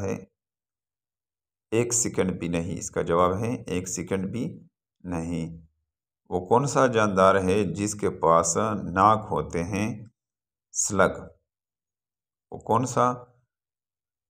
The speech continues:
जानदार है जिसके पास चार नाक होते हैं? ये दिलचस्प मालूमात है कि वो कौन सा जानवर है जिसके पास चार नाक होते हैं, उसका नाम स्लग है। दुनिया का सबसे छोटा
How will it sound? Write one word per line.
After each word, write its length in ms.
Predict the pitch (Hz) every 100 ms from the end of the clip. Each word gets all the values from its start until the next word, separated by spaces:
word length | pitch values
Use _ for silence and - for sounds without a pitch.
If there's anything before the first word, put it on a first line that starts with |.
| -
जानदार 520 | 82 90 80 90 107
है 120 | 110
जिसके 400 | 85 98 92 -
पास 440 | 95 - 80 - -
चार 360 | - 135 120 110
नाक 280 | 82 78 78
होते 320 | 85 82 85
हैं? 180 | 90 87
ये 160 | 85
दिलचस्प 480 | 85 82 80 113 -
मालूमात 420 | 87 82 85 87 90
है 100 | 101
कि 160 | 107
वो 260 | - - 92
कौन 220 | 95 123
सा 140 | 120
जानवर 380 | 95 90 90 85
है 80 | 90
जिसके 280 | 95 - 95
पास 260 | - 85
चार 300 | - 101 101
नाक 260 | 90 82 82
होते 240 | 87 - 90
हैं, 80 |
उसका 360 | 92 92 - 90
नाम 240 | 90 92
स्लग 440 | 92 - 85 80 82
है। 220 | - - _ _ _ _ _ _ _ _ _ _
दुनिया 360 | 110 127 139 135
का 420 | 135 104 101 - - _ _ _
सबसे 540 | - - 135 - 117
छोटा 400 | 104 101 98 90